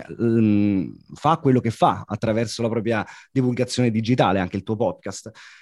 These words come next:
per fare educazione sessuale in questo senso, perché, eh, io vedo un grandissimo scollamento,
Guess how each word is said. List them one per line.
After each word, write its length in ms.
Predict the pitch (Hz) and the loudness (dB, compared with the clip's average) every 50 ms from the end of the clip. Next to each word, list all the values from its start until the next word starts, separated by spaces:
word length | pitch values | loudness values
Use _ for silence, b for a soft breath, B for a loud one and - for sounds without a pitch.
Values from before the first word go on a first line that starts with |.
| B B | B B
per 140 | B 120 110 | B -6 -2
fare 160 | - 135 131 | 0 0 0
educazione 380 | 117 113 107 117 - - 120 | 0 -2 -2 -2 0 0 0
sessuale 580 | 110 95 104 - - - 127 127 113 95 92 101 | 2 2 0 0 0 0 2 4 4 2 2 0
in 80 | 95 - | -2 -4
questo 220 | - 90 - 98 | -6 -10 -10 -10
senso, 300 | 87 95 87 92 - 123 | -8 -8 -8 -8 -6 -4
perché, 380 | 117 147 143 - 156 151 151 - | -6 -4 -2 0 0 0 0 2
eh, 140 | 143 147 | 2 4
io 140 | 156 190 208 | 4 4 4
vedo 160 | 147 139 123 | 4 4 2
un 60 | 123 127 | 2 2
grandissimo 440 | 135 147 156 202 - - 143 131 | 2 2 2 0 2 2 0 0
scollamento, 880 | 120 - - - 120 117 113 113 110 107 95 95 92 - 95 90 90 85 | 0 -2 -4 -4 -2 0 2 2 2 2 0 -2 -2 -2 -4 -4 -4 -6